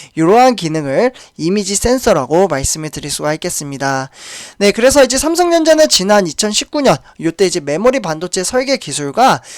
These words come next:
어, 이러한 이제 노하우를 바탕으로 업계 최초로 일억 팔백만 화소로 이미지 센서를 출시한 이후에 이 년 만에, 네, 이 년 만에 다시 업계 최초로 이억 화소의 이제 제품을 출시를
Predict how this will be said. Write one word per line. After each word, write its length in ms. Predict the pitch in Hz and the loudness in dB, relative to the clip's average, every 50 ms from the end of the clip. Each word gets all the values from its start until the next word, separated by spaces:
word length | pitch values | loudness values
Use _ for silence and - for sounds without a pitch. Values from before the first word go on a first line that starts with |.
| - - - 185 | -20 -10 -4 -2
어, 40 | |
이러한 240 | 180 220 277 311 208 | 2 4 6 6 6
이제 100 | 262 269 | 6 2
노하우를 440 | 190 165 165 208 254 294 320 330 294 | 0 0 2 4 4 6 4 4 2
바탕으로 840 | 208 175 165 - - 233 254 254 214 156 135 131 151 196 - 139 - - - - _ | 0 -4 -6 -4 -4 -2 0 0 0 -2 -2 0 2 2 2 0 -2 -8 -20 -16 _
업계 340 | - 156 165 170 - 220 220 | -2 -2 -2 0 -2 -2 -2
최초로 760 | 220 - 285 294 - - 302 269 175 139 127 151 208 262 277 - - - - _ | -2 -2 -6 -6 -4 -2 -2 -2 -2 -2 0 2 2 2 2 0 -4 -20 -18 _
일억 360 | - 247 302 311 311 302 302 311 | -4 -2 2 4 4 4 4 0
팔백만 560 | - - 302 294 302 294 285 285 277 269 254 | 0 0 2 4 4 4 4 4 2 2 2
화소로 520 | 247 269 262 - 170 139 160 214 220 151 120 - - - - - _ | 0 -2 -2 -2 -4 0 2 2 2 0 0 -6 -14 -20 -20 -14 _
이미지 340 | 165 180 208 240 240 247 262 | -4 -2 -2 -2 -2 -2 -2
센서를 460 | - 269 247 247 247 254 240 240 247 | -2 -2 -2 0 0 0 0 0 0
출시한 520 | - - 262 240 - - 262 262 247 196 | -2 -4 -4 -2 -2 0 2 2 2 0
이후에 540 | 151 135 135 131 135 127 123 139 190 247 277 - - - - - _ | -2 -6 -6 -8 -8 -6 -4 -2 -2 -2 -2 -4 -10 -20 -20 -14 _
이 180 | 160 185 262 | -4 -2 2
년 180 | 285 311 302 277 | 4 4 4 6
만에, 300 | 254 208 170 147 123 - _ _ _ | 4 2 2 0 -4 -8 _ _ _
네, 80 | - 143 | -10 -10
이 120 | 139 139 | -8 -6
년 160 | 160 196 220 | -6 -4 -2
만에 260 | 226 220 214 208 214 208 | 0 0 0 0 0 -2
다시 320 | - - 151 - - 180 | -6 -8 -8 -4 -4 -4
업계 240 | 151 127 - - 160 | -4 -4 -6 -8 -8
최초로 720 | - - 240 247 - 233 180 143 127 127 147 214 262 269 - - - - - _ | -6 -6 -6 -6 -6 -6 -6 -4 -4 -2 0 0 0 0 -2 -8 -20 -20 -16 _
이억 420 | 165 180 208 233 254 262 269 - 262 | -6 -4 2 4 4 4 4 2 0
화소의 440 | 254 254 - 262 247 247 247 233 | -2 0 2 2 4 4 4 4
이제 120 | 202 - 147 | 2 0 -4
제품을 540 | - - 151 139 - - 170 175 175 175 175 | -8 -8 -10 -10 -10 -10 -6 -6 -4 -4 -4
출시를 540 | - - 254 - - 247 220 233 226 214 | -4 -4 -4 -4 -2 0 2 2 2 0